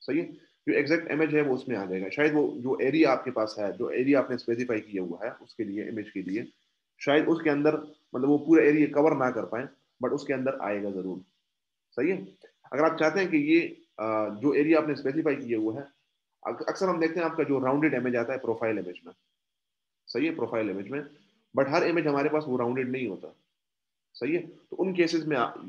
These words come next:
इस चीज को, अ, इसकी बहुत जरूर-, जरूरत आती है। But right now just मैंने यहाँ पर, अ, just simply discuss कर दिया थोड़ा सा, ज्यादा मैंने discuss नहीं किया, but anyhow this is how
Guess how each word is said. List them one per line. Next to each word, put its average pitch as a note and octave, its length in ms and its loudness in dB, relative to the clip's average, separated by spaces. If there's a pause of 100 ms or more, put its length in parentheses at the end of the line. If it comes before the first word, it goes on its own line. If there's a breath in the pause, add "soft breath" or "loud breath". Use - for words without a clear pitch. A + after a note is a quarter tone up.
(100)
इस C#3+ 140 -6
चीज D3 140 -4
को, C3 260 0
अ, G#2+ 340 -2
इसकी - 220 -10
बहुत A2+ 180 -4
जरूर-, G2+ 380 -6
जरूरत G#2 300 -4
आती F2+ 200 -8
है। F2 100 -8 (580)
But A#2 80 0
right D#3+ 220 4
now D#3+ 140 4
just D#3 140 0
मैंने D#3+ 160 0
यहाँ C3+ 200 0
पर, C#3+ 180 0
अ, - 260 -8 (1000)
just B2+ 220 -6
simply D3 240 2
discuss D3 280 -2
कर C#3 160 -2
दिया C#3+ 120 2
थोड़ा B2 180 0
सा, C#3 300 -6 (500)
ज्यादा A#2 160 0
मैंने B2+ 160 -2
discuss B2+ 360 -6
नहीं B2 220 -4
किया, C#3+ 140 -6 (580)
but A2 120 -2
anyhow B2+ 300 -2
this A#2 200 -4
is G#2 120 -10
how G#2+ 80 -2